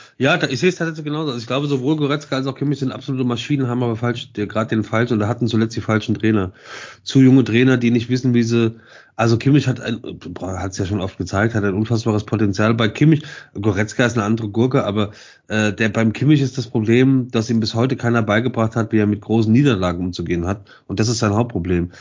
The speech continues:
Also das Kimmich, ich glaub, der nagt immer noch, das hat den richtig, äh, fast an den Rand der, und ich sag's mit größtem Respekt, Depression gebracht. Und, ähm,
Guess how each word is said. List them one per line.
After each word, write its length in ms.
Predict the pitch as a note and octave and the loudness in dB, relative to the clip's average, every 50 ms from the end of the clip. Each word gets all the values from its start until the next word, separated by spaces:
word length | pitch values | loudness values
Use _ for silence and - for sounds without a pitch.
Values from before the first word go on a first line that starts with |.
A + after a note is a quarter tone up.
| - - - _ | -20 -20 -10 _
Also 240 | - G#2+ A2 G#2 G#2 | 0 0 2 2 2
das 180 | A2+ A2+ A#2 | 0 0 0
Kimmich, 300 | - - C3 C3 C3 A#2 | 2 2 6 6 6 4
ich 60 | A#2+ - | 4 0
glaub, 140 | B2+ A2 | -2 0
der 100 | - A#2+ | 2 2
nagt 280 | A2+ A2+ A2+ A#2+ A#2 - | 4 4 4 2 0 -2
immer 180 | A#2 B2+ C3 B2+ | 0 2 2 4
noch, 160 | B2+ B2 A#2 | 4 2 0
das 180 | A#2 - G#2+ - | -2 -4 -6 -4
hat 100 | A#2 A2+ | -2 0
den 100 | C3 A#2 | 0 2
richtig, 640 | A2+ B2 B2+ - - C3 A#2 - - - - - - | 2 2 0 2 2 2 2 2 -2 -6 -6 -4 -2
äh, 200 | G#2+ G#2 F2 D#2+ B1 F2 F2+ E2 - | -2 -2 -2 -2 -4 -6 -8 -10 -12
fast 360 | - - - B2+ C3 - - | -8 -2 0 0 0 0 0
an 100 | - A#2 | 0 2
den 140 | A#2+ A2+ A2 | 4 4 4
Rand 360 | G#2 G2 A2 B2 C3+ C3 C3 | 4 4 4 4 4 2 2
der, 200 | A#2 A2+ A2+ A2 | 2 2 2 2
und 100 | G2+ G2+ | 0 0
ich 120 | G2+ F#2 - | -4 -4 -4
sag's 200 | A2+ G#2+ G#2+ - | -6 -6 -4 -6
mit 140 | G#2 G2 - | -8 -6 -2
größtem 300 | - A2+ A2 - G#2 G2+ | -2 -2 -2 -2 -2 -4
Respekt, 340 | G2+ G2+ G#2 A2 A2 A2+ | -4 -4 -4 -6 -4 -4
Depression 480 | - G#2 - - G2 - - B2 C3+ C3+ | -4 -4 -2 -2 -2 0 2 2 2 2
gebracht. 400 | A#2 F2+ - F#2 G2+ G#2+ G2+ - _ - - - - - - - - | 2 0 -2 -2 -2 -4 -6 -12 _ -20 -20 -20 -18 -18 -18 -10 -4
Und, 640 | - G#2 G#2 G#2 G#2 G#2 G#2 G#2 G#2 G2 G2+ - | 0 2 4 6 6 6 6 4 4 2 0 0
ähm, 280 | G#2+ G2+ G2+ G2 G2+ | 0 2 2 2 0